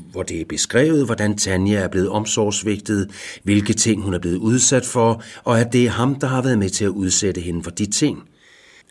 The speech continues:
Set fra farens perspektiv, så er det Tanja, der er noget galt med." Ifølge faren hører Tanja ikke efter. Han mener, at hun gør, hvad der passer hende, og lige så snart hun ikke har flere penge, så kommer hun og snører sagsbehandleren.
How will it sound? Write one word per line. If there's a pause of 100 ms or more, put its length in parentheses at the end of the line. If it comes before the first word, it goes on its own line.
(320)
Set
fra
farens
perspektiv, (840)
så
er
det
Tanja,
der
er
noget
galt
med." (1400)
Ifølge
faren
hører
Tanja
ikke
efter. (880)
Han
mener,
at
hun
gør,
hvad
der
passer
hende, (300)
og
lige
så
snart
hun
ikke
har
flere
penge,
så
kommer
hun
og
snører
sagsbehandleren.